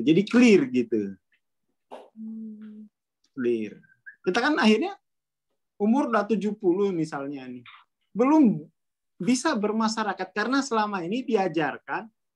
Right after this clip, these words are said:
Speaker 1: untuk survive adaptif. Akhirnya kan,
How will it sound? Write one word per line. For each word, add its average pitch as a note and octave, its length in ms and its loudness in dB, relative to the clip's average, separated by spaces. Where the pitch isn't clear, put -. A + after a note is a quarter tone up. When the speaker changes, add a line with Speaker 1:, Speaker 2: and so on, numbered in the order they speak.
Speaker 1:
untuk F#3 560 -6
survive E3+ 560 -2
adaptif. G3 640 -4
Akhirnya G3+ 560 -4
kan, D4+ 160 -6